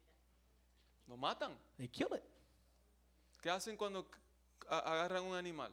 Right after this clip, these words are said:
Speaker 2: What they do when they, when they take some sort of animal?
Speaker 1: Lo matan.
Speaker 2: They kill it.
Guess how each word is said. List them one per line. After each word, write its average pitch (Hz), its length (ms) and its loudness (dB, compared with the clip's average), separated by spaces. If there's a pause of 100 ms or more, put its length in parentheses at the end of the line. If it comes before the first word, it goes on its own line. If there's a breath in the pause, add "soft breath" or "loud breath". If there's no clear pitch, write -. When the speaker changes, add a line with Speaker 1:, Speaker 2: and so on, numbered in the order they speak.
(120)
Speaker 2:
What 175 200 8
they 196 100 10
do 269 180 10
when 147 140 10
they, 143 160 8
when 143 160 2
they 151 100 6
take 175 200 4
some 170 140 2
sort 170 180 8
of 170 100 8
animal? 147 340 4 (920 soft breath)
Speaker 1:
Lo 135 100 2
matan. 233 360 0 (520 soft breath)
Speaker 2:
They 139 100 0
kill - 260 2
it. - 80 2